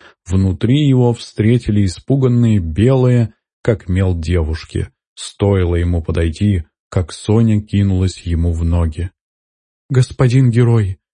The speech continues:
я очень подвела вас", рыдала девушка. Сайтама не мог понять, что происходит. Другие девушки стояли с такими же опечаленными лицами,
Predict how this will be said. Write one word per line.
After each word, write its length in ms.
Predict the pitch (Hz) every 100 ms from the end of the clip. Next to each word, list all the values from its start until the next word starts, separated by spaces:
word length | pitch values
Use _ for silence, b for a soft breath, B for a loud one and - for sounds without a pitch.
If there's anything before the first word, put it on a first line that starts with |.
| _
я 220 | 101 135
очень 360 | 151 143 - 135
подвела 520 | 135 113 127 117 110
вас", 400 | 98 90 - - _ _ _
рыдала 480 | 95 92 85 92 90
девушка. 640 | 80 90 80 78 - 85 87 _ _
Сайтама 640 | - 85 78 - 87 85
не 120 | 90
мог 260 | 87 90 -
понять, 340 | 95 90 90
что 220 | - -
происходит. 840 | 87 92 92 87 - 113 101 85 - _ _ -
Другие 560 | 92 98 90 107 110
девушки 560 | 98 95 107 104 - 113
стояли 600 | 104 - 95 92 110 104
с 180 | 101 -
такими 520 | 101 87 - 107 107
же 180 | 98 104
опечаленными 880 | 95 104 - - 95 92 92 90 92
лицами, 640 | 87 95 - 85 82 78